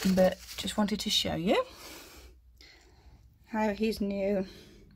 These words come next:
closure's looking. I think it's pretty cool. I'm back.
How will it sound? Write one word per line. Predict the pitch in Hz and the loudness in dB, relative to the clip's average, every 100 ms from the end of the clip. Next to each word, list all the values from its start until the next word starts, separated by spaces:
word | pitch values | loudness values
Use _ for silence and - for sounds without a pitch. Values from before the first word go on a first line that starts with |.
| - - - - - - - - - - | -20 -20 -20 -20 -20 -20 -20 -20 -20 -8
closure's | - 494 247 - | 6 8 8 2
looking. | 151 143 160 - - | -2 -4 -4 -12 -6
I | 240 | -4
think | 175 | -4
it's | - | -4
pretty | 247 262 | -6 0
cool. | 392 240 - - _ _ _ _ _ _ _ _ _ _ _ _ _ _ - | 0 0 -4 -18 _ _ _ _ _ _ _ _ _ _ _ _ _ _ -12
I'm | 339 | -10
back. | - 254 | -8 -8